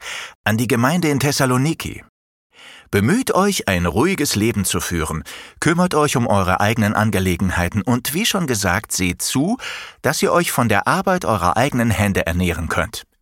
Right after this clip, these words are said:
Dann werden die Menschen um euch herum, die Gott nicht kennen, eure Lebensweise achten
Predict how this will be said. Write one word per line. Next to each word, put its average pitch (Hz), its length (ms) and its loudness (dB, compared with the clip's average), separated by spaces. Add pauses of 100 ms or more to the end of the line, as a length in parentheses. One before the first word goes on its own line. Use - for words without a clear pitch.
(140)
Dann 80 300 -2
werden 160 240 0
die 160 100 0
Menschen 160 340 0
um 135 120 0
euch 113 160 0
herum, 123 400 0 (320)
die 127 100 0
Gott 151 220 0
nicht 196 320 0
kennen, 110 360 0
eure 80 280 0
Lebensweise 107 720 0
achten 90 420 -2